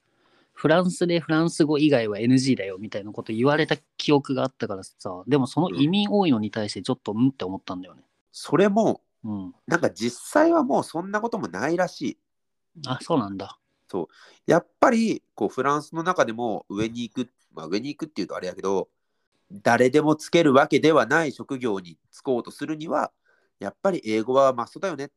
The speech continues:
Speaker 2: て。それはまあ日本と一緒や。
Speaker 1: あ、まあそうね。
Speaker 2: そう、フランス語なんて当たり前やけど、フランスでしか喋られてないんだから。そう。っていうので、やっぱり英語はマストだよっ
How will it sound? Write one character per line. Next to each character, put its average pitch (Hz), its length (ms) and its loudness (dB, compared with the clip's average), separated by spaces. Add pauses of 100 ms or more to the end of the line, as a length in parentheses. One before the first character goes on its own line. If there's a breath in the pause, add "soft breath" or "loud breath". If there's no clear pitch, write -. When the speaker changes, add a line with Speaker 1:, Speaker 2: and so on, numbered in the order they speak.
Speaker 2:
て。 - 160 -14
そ - 160 -8
れ 113 40 -2
は 90 40 -14
ま 92 40 -6
あ - 20 -8
日 90 80 -10
本 113 180 -8
と 92 80 -6
一 - 80 -16
緒 135 100 -2
や。 - 140 0 (560)
Speaker 1:
あ、 107 120 -8
ま 98 120 -8
あ - 20 -12
そ 117 180 -2
う 101 40 -6
ね。 104 260 -10 (260)
Speaker 2:
そ - 160 -12
う、 - 40 -14
フ - 100 -6
ラ 147 100 4
ン 175 60 0
ス 190 80 -8
語 185 80 0
な 220 100 4
ん 214 60 -8
て - 80 -4
当 92 60 -6
た 120 80 -4
り 123 60 -4
前 147 120 -2
や 156 80 -4
け 135 60 -8
ど、 95 80 -12
フ - 100 -14
ラ 117 100 0
ン 127 60 -4
ス 127 60 -16
で 165 60 -4
し - 60 -20
か 131 60 -14
喋 110 160 -10
ら 107 80 -2
れ - 80 -6
て - 80 -20
な 90 80 -10
い 95 40 -10
ん - 20 -18
だ - 80 -18
か - 40 -12
ら。 - 140 -18 (320)
そ - 220 -8
う。 78 60 -6
っ - 0 - (160)
て 120 100 2
い 120 80 2
う 127 80 -2
の 117 100 -2
で、 156 220 0
や 104 80 2
っ - 80 -20
ぱ 107 80 2
り 95 120 2
英 95 120 0
語 101 100 -4
は 101 80 2
マ 90 120 -4
ス - 80 -18
ト 113 60 -8
だ 113 60 -2
よ 139 180 -2
っ - 0 -